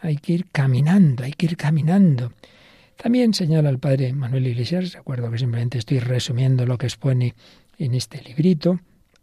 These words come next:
expone, digo, que podemos muchas veces intercambiar el sentido de camino y de vida.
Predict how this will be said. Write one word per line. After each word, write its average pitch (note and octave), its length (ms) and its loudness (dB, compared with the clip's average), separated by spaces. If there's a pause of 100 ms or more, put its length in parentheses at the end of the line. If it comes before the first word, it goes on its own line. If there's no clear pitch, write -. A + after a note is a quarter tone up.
(340)
expone, F3+ 460 2
digo, D#3+ 320 2 (480)
que C#3+ 140 -4
podemos D#3 480 2
muchas D#3+ 240 2
veces D3 240 -2
intercambiar C3+ 920 0
el C3 100 -2
sentido C3+ 520 -2
de B2+ 120 -2
camino F#3+ 580 0
y D#3+ 180 0
de C3 140 0
vida. C3+ 280 0